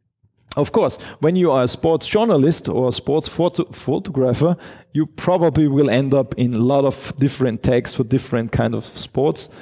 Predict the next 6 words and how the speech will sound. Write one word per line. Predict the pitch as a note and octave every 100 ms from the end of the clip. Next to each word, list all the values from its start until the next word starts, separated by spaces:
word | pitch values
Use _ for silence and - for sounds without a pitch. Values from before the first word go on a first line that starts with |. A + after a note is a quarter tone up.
| - - _ _
This | - A2+
is | B2 A#2
okay, | A#2 - C#3
of | B2+ G#2
course. | - - - - _ _ - - - - - _ _ _ _
So, | - F#3+ C#3 G2